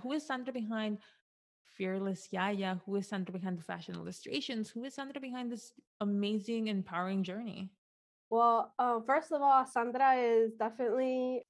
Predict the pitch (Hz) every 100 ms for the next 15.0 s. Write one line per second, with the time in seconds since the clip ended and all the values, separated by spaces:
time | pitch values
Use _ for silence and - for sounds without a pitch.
0 | 226 226 220 220 254 226 208 214 214 254
1 | 285 - _ _ - 208 233 214 214 233
2 | 233 208 196 208 220 220 _ _ _ _
3 | 240 220 226 247 247 233 233 233 226 220
4 | - 240 220 220 214 285 - _ _ _
5 | _ _ 240 254 226 226 - 233 233 233
6 | 233 - 220 226 226 220 220 220 214 -
7 | _ _ 233 - 254 254 240 233 226 214
8 | - 233 226 214 214 - 233 240 269 269
9 | 254 240 240 220 - - 233 262 233 294
10 | 320 320 277 226 226 - - 254 254 254
11 | 262 226 214 214 220 - - 214 208 202
12 | 202 220 - 240 233 - - 220 220 220
13 | 220 220 _ _ _ 214 226 220 226 -
14 | 208 208 262 320 349 - 226 202 208 208